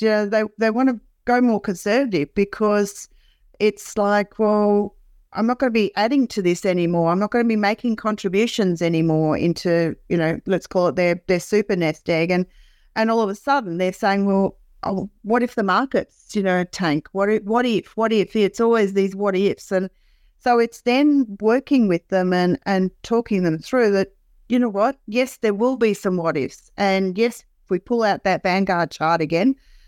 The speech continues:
you know, the market's gonna go up and down. It's never gonna go on a straight tra-, trajectory, you know, upwards.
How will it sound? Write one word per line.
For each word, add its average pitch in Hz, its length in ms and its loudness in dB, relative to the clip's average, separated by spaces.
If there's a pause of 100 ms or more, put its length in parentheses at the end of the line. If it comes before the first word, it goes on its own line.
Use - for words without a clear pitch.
(160)
you 208 80 -4
know, 214 260 2
the 196 160 -2
market's 233 480 -2
gonna 220 240 0
go 196 220 0
up 196 200 0
and 190 140 -2
down. 190 520 0
It's - 300 -2
never 233 300 0
gonna 196 300 0
go 190 240 2
on 180 120 0
a 175 60 -2
straight 190 400 -4
tra-, 170 300 -2 (160)
trajectory, 165 840 -2
you 180 80 0
know, 170 240 2 (280)
upwards. - 560 -6